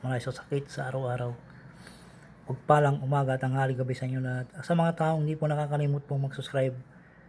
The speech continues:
tatanayin ko pong napakalaking utang na loob sa inyong lahat at gagawin ko pong lahat na aking makakaya po na i-share ko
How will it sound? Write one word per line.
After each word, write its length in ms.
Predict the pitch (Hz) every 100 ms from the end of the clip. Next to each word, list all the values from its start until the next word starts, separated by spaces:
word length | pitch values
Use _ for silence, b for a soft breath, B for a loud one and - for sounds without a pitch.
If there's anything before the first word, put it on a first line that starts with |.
| B B B -
tatanayin 320 | 139 143 143
ko 160 | 135
pong 160 | 135 139
napakalaking 560 | 135 135 139 135 131 143
utang 240 | 135 135
na 80 | 135
loob 80 | 127
sa 160 | 135
inyong 160 | 127 131
lahat 240 | 127 127 - - -
at 80 | -
gagawin 400 | 127 139 143 139
ko 80 | 131
pong 160 | 135 131
lahat 320 | 131 131 135
na 80 | 131
aking 160 | 135
makakaya 480 | 131 131 127 127 127 127
po 160 | 123
na 80 | 123 123
i-share 400 | 127 127 135
ko 80 | 139